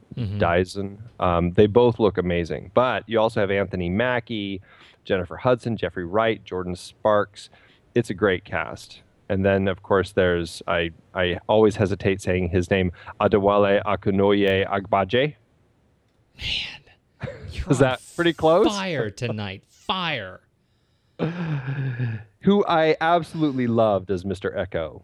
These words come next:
Speaker 2: in
Speaker 1: Yeah.
Speaker 2: Lost.
Speaker 1: Yep.
Speaker 2: So,
Speaker 1: Yep.
Speaker 2: so very exciting to see him in it, and very exciting to see all of these people in this cast. Jennifer Hudson, watching the trailer alone, makes me feel like it was worth it for her to have won an Oscar. Uh, the trailer just looks like she d-, is gonna do a great job in this.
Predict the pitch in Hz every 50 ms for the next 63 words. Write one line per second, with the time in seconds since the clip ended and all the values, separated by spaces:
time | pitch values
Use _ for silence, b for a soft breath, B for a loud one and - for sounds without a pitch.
0 | _ - - 113 107 101 73 64 65 53 - - - 131 123 120 120 - _ -
1 | - - - 131 127 123 - _ _ - 117 107 104 - 151 175 175 147 - 165
2 | 151 135 131 123 117 110 - - 123 113 104 117 110 113 113 120 110 - 160 196
3 | 220 233 226 - 220 208 196 180 165 - 175 165 139 - 120 127 156 170 151 123
4 | 117 110 98 - - 113 104 104 104 95 95 92 - - - 110 101 95 92 -
5 | 143 175 220 185 180 143 - 160 175 190 - - 147 117 110 107 107 B B B
6 | B B B B - 104 123 143 165 170 - 180 151 120 110 - - - 190 175
7 | 170 160 147 135 123 117 120 120 123 131 131 120 113 107 101 101 104 107 101 98
8 | - - - 104 - - 120 107 104 101 101 95 - 104 90 98 87 92 101 107
9 | 104 - 107 92 - 98 90 95 98 90 - _ - - 101 95 92 92 90 95
10 | 95 92 90 87 87 - - 92 90 90 - - - - - - - - - -
11 | 107 101 82 101 120 120 - - - 139 139 123 113 101 95 95 90 - 95 92
12 | 90 - - - - - - 92 87 87 - - 101 90 - - 101 92 - 101
13 | 90 85 85 85 82 80 - 76 85 - - - 78 - - 80 - - -